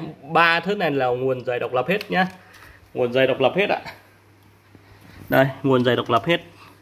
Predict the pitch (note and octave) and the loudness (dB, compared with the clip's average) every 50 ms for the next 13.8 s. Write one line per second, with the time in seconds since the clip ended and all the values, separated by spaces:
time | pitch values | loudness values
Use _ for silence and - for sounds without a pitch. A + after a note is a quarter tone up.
0 | _ _ - - - - - - - - - - - - C#3+ C#3 C3+ C#3+ C3+ C3 | _ _ -20 -20 -20 -20 -20 -20 -20 -20 -20 -20 -10 -6 -6 -2 0 2 2 2
1 | C3 C#3+ F3+ F#3+ F#3+ F3 E3+ D#3+ D#3 D#3 D3+ D3 C#3+ C#3 F#3 G3 E3+ E3+ D3 C3 | 2 0 -2 -2 0 0 0 2 2 2 2 2 0 -2 -6 -6 -4 -4 -4 -2
2 | D3+ D3 D#3 D#3+ F3 D#3+ C#3 B2+ D#3+ D3+ - B2+ D3 E3+ F3 F3 D#3+ D3+ D3+ D3+ | -4 -4 -4 -2 -2 -2 -2 -2 0 0 0 0 -2 -2 -2 0 2 4 4 4
3 | D#3 D#3 D#3 D#3 D#3 D3+ D#3 D#3+ D#3+ D#3+ E3 E3+ D#3 A3+ A#3 A#3 - - A#2+ A#2+ | 4 4 2 2 0 0 2 2 0 2 0 -2 -2 -2 -4 -2 -2 0 0 2
4 | D#3 F3 F3 F3+ F3+ F3 F#3+ G3+ G3 F#3 - - - - _ _ _ _ _ _ | 2 2 2 2 2 2 2 2 2 0 -4 -12 -18 -20 _ _ _ _ _ _
5 | _ _ _ _ _ _ _ _ _ _ _ C#3 C#3+ D#3 D#3+ E3 E3 D#3 C#3+ C3+ | _ _ _ _ _ _ _ _ _ _ _ -4 2 4 6 6 6 6 4 4
6 | E3 - C3+ C3 C#3+ E3 F3 F#3+ F#3+ F3+ F3 E3+ E3 D#3+ D#3+ D#3+ D#3+ D#3+ D#3 D#3 | 4 2 2 0 0 0 -2 -2 0 0 2 2 2 2 2 2 2 4 4 4
7 | D3+ D3+ D3+ D3+ D3 E3+ G3+ G3+ E3 D3+ D#3+ D3 D3+ D#3 D3 C#3+ C#3+ C#3 C#3 C#3+ | 4 4 2 2 0 -2 -2 -2 -2 2 2 2 2 2 0 -2 -4 -6 -6 -4
8 | C3+ C3 B2+ B2 A#2+ A#2+ A#2+ - _ - - C#3 D3+ F3 F3+ - - - - - | -4 -4 -4 -4 -6 -10 -12 -16 _ -8 -4 -2 -2 -2 -2 -6 -12 -20 -20 -20
9 | - - - - _ - _ _ _ _ _ _ _ _ _ _ _ - - - | -20 -20 -20 -20 _ -20 _ _ _ _ _ _ _ _ _ _ _ -20 -20 -20
10 | - - - - - - - - - - - - - - - - - - - - | -20 -20 -20 -20 -20 -20 -20 -20 -20 -20 -20 -20 -20 -20 -20 -20 -20 -20 -20 -12
11 | - - D3+ D3+ D3+ C#3 C#3 D#3 G3+ F3+ F#3 - G#3 F#3+ - D#3 E3 F3 F#3+ F#3+ | 0 4 4 6 6 6 4 2 2 0 -2 0 0 2 2 0 0 0 0 -2
12 | F#3 E3 D#3+ D3+ D#3 D#3 D#3+ D#3 G3 G3+ F3 D3 C3+ C3+ D#3 F3 - F3+ D#3+ B2+ | 0 0 0 2 2 2 0 0 -2 -2 0 0 0 0 -2 -2 -2 -2 -2 -2
13 | - - C#3+ D3 D#3 D#3 D3+ D#3 D#3 E3+ E3 - - A3 A3+ | -2 -4 -6 -4 -2 0 0 0 0 -2 -2 0 0 0 -2